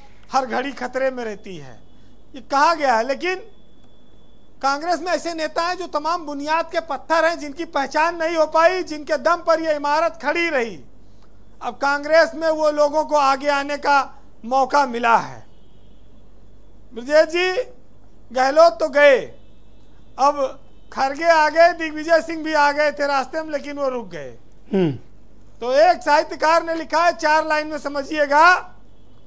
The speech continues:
Speaker 1: कि मशहूर वो हुए जो कभी काबिल न थे, और तो और कमबख्त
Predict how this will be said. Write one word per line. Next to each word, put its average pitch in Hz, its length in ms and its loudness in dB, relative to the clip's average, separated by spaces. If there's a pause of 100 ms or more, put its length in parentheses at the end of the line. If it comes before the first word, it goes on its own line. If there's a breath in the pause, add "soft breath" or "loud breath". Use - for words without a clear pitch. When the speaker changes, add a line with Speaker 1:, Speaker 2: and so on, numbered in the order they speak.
(560)
Speaker 1:
कि 302 120 -4
मशहूर 302 580 2
वो 370 300 8
हुए 349 380 12 (540)
जो 294 180 4
कभी 311 320 0
काबिल 339 500 2
न 320 80 4
थे, 330 640 6 (440)
और 311 260 8
तो 330 140 -2
और 339 600 8 (320)
कमबख्त 294 560 4